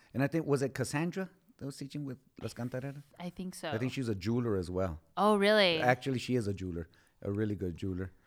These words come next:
Speaker 1: But she also does ceramics and
Speaker 2: Yeah, it's
Speaker 1: I think
Speaker 2: just
Speaker 1: my
Speaker 2: so much
Speaker 1: wife
Speaker 2: fun.
Speaker 1: owns a few of her jewelry pieces.
Speaker 2: Oh, really?
Speaker 1: Yeah.
Speaker 2: Oh, that's badass. Um, yeah, it's just, it was so much fun. And then, uh, y-, it's always a,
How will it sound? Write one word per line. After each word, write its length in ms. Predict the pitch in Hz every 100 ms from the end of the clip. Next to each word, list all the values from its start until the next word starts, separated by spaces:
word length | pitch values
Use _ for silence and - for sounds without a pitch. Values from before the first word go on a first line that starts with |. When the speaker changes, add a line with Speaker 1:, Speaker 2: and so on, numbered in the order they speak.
| _ _ -
Speaker 1:
But 100 | 107
she 100 | -
also 200 | 107 113
does 180 | 92 98
ceramics 720 | 92 90 90 92 90 90 82
and 160 | 80 80 - _ -
Speaker 2:
Yeah, 400 | 165 165 208 233
it's 340 | 185 - - -
Speaker 1:
I 40 |
think 40 | 127
Speaker 2:
just 80 | 127
Speaker 1:
my 60 |
Speaker 2:
so 80 | 113
much 80 | 98
Speaker 1:
wife 200 | 120 120
Speaker 2:
fun. 100 | 107
Speaker 1:
owns 120 | 107
a 60 | 98
few 220 | - 101
of 100 | 90
her 300 | 95 85 76 _ - 110
jewelry 300 | 101 92 85
pieces. 400 | - 85 80 -
Speaker 2:
Oh, 160 | 208 233
really? 480 | 208 190 226 285
Speaker 1:
Yeah. 180 | 339 85 82 _
Speaker 2:
Oh, 60 | -
that's 160 | 247 -
badass. 720 | 254 254 294 190 - - - _ _ _ _ _ _ _ -
Um, 400 | 196 185 175 170 - - _ _ -
yeah, 320 | 185 220 233
it's 180 | 196 -
just, 200 | 214 -
it 60 |
was 140 | 202 202
so 100 | 220
much 180 | 214 -
fun. 200 | 208 202
And 180 | 208 208
then, 160 | 202
uh, 640 | 208 202 185 170 156 110 - _ - -
y-, 400 | - - 220 208
it's 160 | 208
always 300 | 214 240 240
a, 360 | 220 180 160